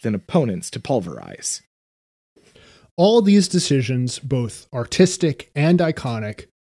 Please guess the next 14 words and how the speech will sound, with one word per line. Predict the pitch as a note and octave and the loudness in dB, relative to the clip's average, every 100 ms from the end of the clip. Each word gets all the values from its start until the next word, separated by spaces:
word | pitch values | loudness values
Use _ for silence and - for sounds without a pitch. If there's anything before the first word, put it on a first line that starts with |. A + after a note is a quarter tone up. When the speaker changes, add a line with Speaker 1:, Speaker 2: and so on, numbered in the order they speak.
| - | -6
Speaker 2:
realistic | A#2+ E3+ G3 D#3 D3 - B2 - - | 2 6 6 4 2 0 -6 -6 -8
and | B2+ B2+ A#2+ | -4 -4 -4
dreamlike, | A2+ C3 F3+ E3 G2 F#2+ - _ _ _ _ | -2 2 4 4 0 -12 -20 _ _ _ _
made | D3+ E3 G#3 E3+ | 4 6 6 6
JoJo's | E3+ D#3 D#3 D3+ | 4 4 2 0
Bizarre | - B2 A2 C3 D#3+ | -2 -6 -4 -2 -2
Adventure | C#3+ B2 A2+ B2+ | -2 -4 -6 -6
the | A#2 | -6
closest | - - D#3 F#3 - F#3+ - - | -8 2 6 6 4 -4 -4 -4
thing | C3+ B2 A#2+ | -2 -4 -6
to | C3 | -6
a | |
metatextual | A#2 B2 C#3 F3 G#3+ - E3+ - - C3 B2 | -4 -2 0 0 -2 -4 -6 -6 -8 -8 -8
critique | - B2 A#2 _ - - A#3+ - - | -8 -10 -10 _ -10 -2 -2 -2 -14